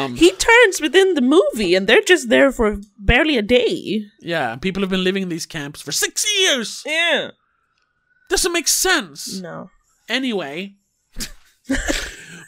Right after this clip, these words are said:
Speaker 1: back to the, back to the
Speaker 2: But this
Speaker 1: emotional core of the movie.
Speaker 2: Yeah.
Speaker 1: They never talk to each other until the very end,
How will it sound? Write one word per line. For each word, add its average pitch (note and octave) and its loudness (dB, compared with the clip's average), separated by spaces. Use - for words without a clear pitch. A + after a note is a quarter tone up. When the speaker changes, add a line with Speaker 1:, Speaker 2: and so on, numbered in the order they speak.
Speaker 1:
back C#4 2
to E4 -2
the, A#3+ -8
back D4 -4
to C#4+ -4
the A3+ -4
Speaker 2:
But F#3+ 0
this A3+ 2
Speaker 1:
emotional C4 -2
core C4+ 0
of A3 -4
the A#3+ -6
movie. A#3+ -4
Speaker 2:
Yeah. F3+ -6
Speaker 1:
They D4 0
never E4+ -2
talk C#4+ -2
to B3+ -8
each - -8
other F3+ -4
until G#3+ -2
the C4 -2
very C#4 -2
end, G3+ -6